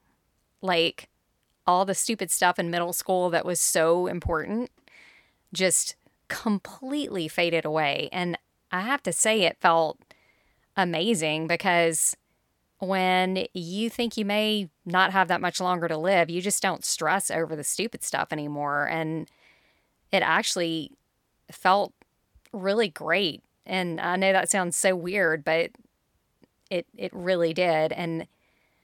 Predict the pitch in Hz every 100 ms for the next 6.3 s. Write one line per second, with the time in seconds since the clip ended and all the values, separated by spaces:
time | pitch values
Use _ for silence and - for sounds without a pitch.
0 | _ _ _ _ _ _ - 196 220 190
1 | 143 - - 240 269 - 175 - 185 165
2 | 165 170 175 185 175 151 _ _ _ -
3 | 196 185 156 - 185 180 175 160 - 185
4 | 175 170 165 _ _ _ _ - - -
5 | 185 175 180 175 - 185 180 185 - 190
6 | 175 170 175